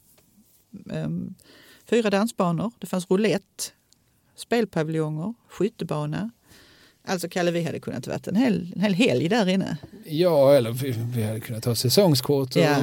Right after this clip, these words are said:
Speaker 2: vara där i fyra månader. Eh, ja, o-, okej, och sen så konstutställningen då. Eh, vi-, vilke-, alltså jag, jag tror att Nils Stardel ställde ut, va?
Speaker 1: Mm.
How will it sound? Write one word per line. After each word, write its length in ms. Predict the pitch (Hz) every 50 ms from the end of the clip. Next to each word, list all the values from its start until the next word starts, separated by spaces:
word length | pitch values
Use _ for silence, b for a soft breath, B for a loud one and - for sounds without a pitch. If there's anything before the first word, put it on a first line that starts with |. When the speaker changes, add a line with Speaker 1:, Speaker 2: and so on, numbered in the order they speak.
| 143
Speaker 2:
vara 120 | 147 143 139
där 800 | 139 135 131 135 147 143 139 143 143 160 175 165 156 147 143 143
i 120 | 151 151
fyra 280 | 127 156 143 131 139 139
månader. 420 | 147 160 175 170 135 131 135 143 131 127 B B B B B B B B B _ _ _ - - -
Eh, 80 | 160 147 143 147 143 143 139 139 147 165 165
ja, 260 | 170 160 165 190 220 240 247
o-, 80 | 247 240
okej, 280 | 233 226 175 214 214 202
och 120 | 196 185
sen 160 | 185 214 208 165
så 100 | 185 175
konstutställningen 920 | - 214 233 220 190 - 185 175 147 127 - 170 160 156 160 180 214 220
då. 240 | 202 165 156 156 165
Eh, 960 | 170 170 180 196 190 165 170 196 190 196 185 175 185 175 180 180 180 180 180
vi-, 260 | 180 185 190 196 202
vilke-, 560 | 190 180 165 - 190 190 185 196 202 208 214
alltså 160 | 160 147 160 185
jag, 240 | 185 180 190 202
jag 120 | 202 180 -
tror 220 | - 185 196 185
att 60 | 170
Nils 240 | 175 190 180 180 165
Stardel 440 | - - 190 170 139 127 135 160 165
ställde 320 | - - 190 185 185 170
ut, 240 | 127 117 123 127 -
va? 60 | 135
Speaker 1:
Mm. 300 | 190 208 233 277 359 359